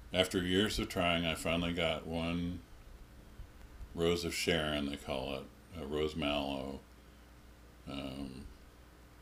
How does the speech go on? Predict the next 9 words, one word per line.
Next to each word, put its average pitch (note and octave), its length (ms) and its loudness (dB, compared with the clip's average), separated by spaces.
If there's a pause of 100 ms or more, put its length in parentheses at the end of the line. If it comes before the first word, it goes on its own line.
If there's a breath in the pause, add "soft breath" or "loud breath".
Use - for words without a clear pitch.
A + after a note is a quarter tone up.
(120)
to F2+ 120 0
root, F#2+ 540 8 (880)
and D#2+ 420 4
I D2+ 120 2
got E2+ 180 8
it E2 100 6
in E2 120 2
the D#2+ 80 0
ground, F2+ 720 6